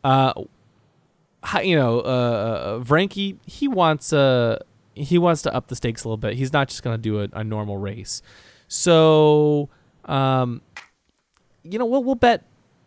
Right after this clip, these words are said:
how about Hype's freedom? Does that sound good? Like, you know, you win, Hype gets his freedom and the, and the money. You lose, I own you and your ship for the rest of your life.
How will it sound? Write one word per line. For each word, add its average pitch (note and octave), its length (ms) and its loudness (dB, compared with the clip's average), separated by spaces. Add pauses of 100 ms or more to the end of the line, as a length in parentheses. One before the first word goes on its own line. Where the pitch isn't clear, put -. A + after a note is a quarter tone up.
(120)
how E4+ 160 0
about - 180 4
Hype's G#3 260 4
freedom? G#2+ 460 -6 (340)
Does G#3 120 2
that G3+ 120 4
sound F#3 200 2
good? F#3+ 240 2
Like, B2 260 0 (280)
you F#3+ 120 2
know, C#3 120 2
you D#3 240 2
win, F3 400 4 (320)
Hype C#3+ 240 0
gets D#3 160 -2
his C#3 100 -6
freedom C#3 340 0
and B2 140 -2
the, A#2 180 -2
and A#2+ 100 -4
the A#2 40 -2
money. G2+ 320 -10 (180)
You A2+ 100 0
lose, F3+ 560 2 (720)
I E3+ 120 4
own A2+ 200 0
you E2+ 220 -12 (120)
and D#3 140 2
your D3+ 100 0
ship C3+ 240 0 (120)
for F3 60 0
the D#3 80 4
rest A#2+ 180 2
of - 40 -8
your G#2+ 100 -4
life. F2 320 -14